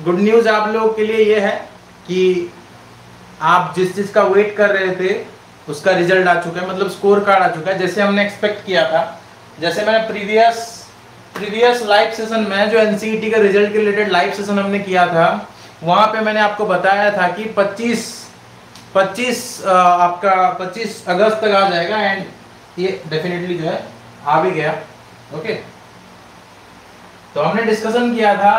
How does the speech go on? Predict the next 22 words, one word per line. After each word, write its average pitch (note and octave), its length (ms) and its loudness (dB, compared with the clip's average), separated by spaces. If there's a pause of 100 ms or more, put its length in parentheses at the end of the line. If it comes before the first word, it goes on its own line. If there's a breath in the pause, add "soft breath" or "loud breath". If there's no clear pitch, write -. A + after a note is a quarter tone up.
(120)
कि A3 140 -12
पच्चीस G3+ 420 0
अगस्त G#3 280 0
तक G3 120 -4
जो F#3+ 80 -4
है F#3+ 80 2
तुम्हारा F3+ 280 -2
एनसीईटी F3 400 -8
का F3+ 60 0
रिजल्ट E3 320 -4
आ D#3 80 0
जाएगा। C3+ 360 -2 (480)
ओके, F#3+ 200 -10 (520)
and E3+ 180 -2
बिल्कुल A3+ 440 -2
पच्चीस A3 400 0
अगस्त - 920 -4
इवनिंग F#3+ 420 -2
टाइम F#3 260 0
जो F3 80 0
है F3+ 100 0
तुम्हारा D#3+ 360 -2